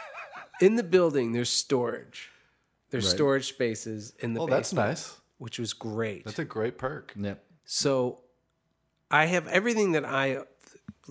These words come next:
Speaker 1: my day, my, my daily existence, I could put into a suitcase. But in that storage space were the boxes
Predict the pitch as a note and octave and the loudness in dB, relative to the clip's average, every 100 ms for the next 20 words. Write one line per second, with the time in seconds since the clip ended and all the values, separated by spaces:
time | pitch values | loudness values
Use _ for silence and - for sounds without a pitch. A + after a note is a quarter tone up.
0 | B2 _ F#3 B2 B2+ A#2 B2 B2 - A#2 | -18 _ -4 0 0 0 -4 -4 -4 -4
1 | A2+ A2+ A2+ B2+ A#2+ B2 B2 A#2+ B2+ A#2+ | -2 -4 -6 -6 -8 -8 -10 -8 -6 -4
2 | B2 A#2 A2 G#2 B2+ - - C3 - - | -4 -6 -8 -8 -8 -8 -10 -16 -18 -8
3 | - B2+ B2+ - A#2+ A2+ G#2+ G2+ - A2 | -4 -2 -4 -4 -4 -4 -6 -8 -8 -12
4 | - G2 G#2 - _ _ _ A2 B2+ C#3 | -16 -18 -18 -20 _ _ _ -4 -2 -2
5 | - - - _ _ _ _ _ _ - | -4 -16 -20 _ _ _ _ _ _ -2
6 | D#3 E3+ E3 D#3 - C#3 B2+ A#2 - F#2 | 0 2 0 -2 -2 0 0 -2 -8 -14
7 | - - - - C3 A#2+ A2+ A#2 B2 A#2+ | -16 -18 -20 -12 -6 -6 -6 -4 -2 -2
8 | - - A#2+ A2+ - - | -4 -10 -10 -12 -14 -14